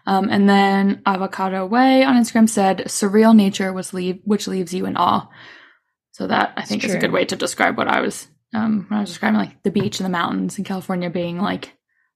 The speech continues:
Speaker 1: like, that is just surreal to me that,
Speaker 2: Mm-hmm.
Speaker 1: that they exist.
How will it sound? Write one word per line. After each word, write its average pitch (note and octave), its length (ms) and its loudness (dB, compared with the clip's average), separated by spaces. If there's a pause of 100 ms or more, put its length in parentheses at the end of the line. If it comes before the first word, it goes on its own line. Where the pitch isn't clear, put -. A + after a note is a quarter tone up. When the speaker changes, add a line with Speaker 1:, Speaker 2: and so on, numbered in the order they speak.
(180)
Speaker 1:
like, G3+ 100 -6
that G3 300 0
is G3+ 280 -4
just - 320 -8
surreal G#3 220 -2
to - 100 -6
me A3 80 -2
that, - 280 -6 (640)
Speaker 2:
Mm-hmm. F#3 280 0 (120)
Speaker 1:
that F3 120 -8
they D#3 100 -8
exist. - 420 -12